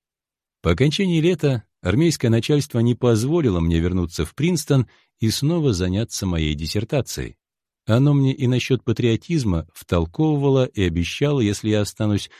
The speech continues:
поставить меня во главе большого проекта. Проект, собственно, сводился к созданию примерно такой же машины, у них она называлась "прибором для управления артиллерийским огнём". Только это было попроще,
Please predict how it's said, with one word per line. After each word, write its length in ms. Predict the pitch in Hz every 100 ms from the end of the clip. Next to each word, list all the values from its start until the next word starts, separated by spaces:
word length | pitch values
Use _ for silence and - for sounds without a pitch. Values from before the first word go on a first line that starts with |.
| _ -
поставить 640 | 87 - - 80 82 -
меня 260 | 92 98 92
во 140 | 80
главе 480 | 78 73 65 71 76
большого 540 | 80 78 - 71 69
проекта. 580 | - 104 147 104 - 60 _ _ _ _ _ _ _ _
Проект, 340 | 87 107 131
собственно, 460 | - 107 - 104 92
сводился 480 | - 98 117 104 90
к 40 |
созданию 560 | - 90 80 98 98 87
примерно 440 | 92 92 90 90
такой 260 | 85 82 87
же 140 | 78
машины, 560 | 78 80 139 147 143 - _ - _
у 100 | 120
них 220 | 151 147
она 180 | 139 135
называлась 580 | 127 101 110 117 107 - _
"прибором 560 | 104 101 90 117 113 90
для 180 | 92
управления 720 | 87 90 82 82 87 92 92 -
артиллерийским 760 | 101 87 95 87 82 82 - 87
огнём". 400 | 117 139 131 69 _ _ _ _ _ _ -
Только 340 | 104 104 113 -
это 260 | 156 143
было 220 | 120 117
попроще, 640 | 117 143 170 135 - 69